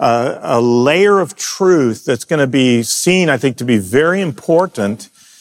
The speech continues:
in the rest of the letter, because it highlights God's purpose to gather a people for his name, like Acts chapter fifteen and verse fourteen says, that God has chosen from among the nations to gather a people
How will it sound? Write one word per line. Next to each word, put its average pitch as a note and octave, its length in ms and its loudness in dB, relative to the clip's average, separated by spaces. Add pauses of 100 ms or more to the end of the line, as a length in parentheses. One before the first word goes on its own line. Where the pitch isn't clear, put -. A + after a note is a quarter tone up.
(200)
in C3 160 0
the B2+ 100 2
rest A#2+ 380 0
of A2+ 100 -4
the A#2+ 100 2
letter, C3+ 320 0
because A2+ 360 -6
it B2 100 -2
highlights E3 840 -4
God's D3+ 580 -4
purpose F#3 760 -2
to - 160 -4
gather E3+ 840 0
a - 200 -4
people F#3+ 600 -2
for C#3 260 -2
his C3 300 -4
name, B2 640 -2 (580)
like A#2 240 0
Acts D3 280 -2
chapter C#3+ 360 -2
fifteen D3+ 460 -4
and A#2+ 100 -2
verse B2 180 0
fourteen D#3+ 560 -4
says, - 480 -12 (600)
that C3+ 180 0
God D#3 300 2
has F3+ 180 -4
chosen F3+ 640 0
from D#3 220 -4
among D#3+ 400 0
the G3+ 80 2
nations D#3+ 1040 -2
to D#3 140 0
gather D3+ 640 0
a B2+ 200 -2
people C3+ 920 -2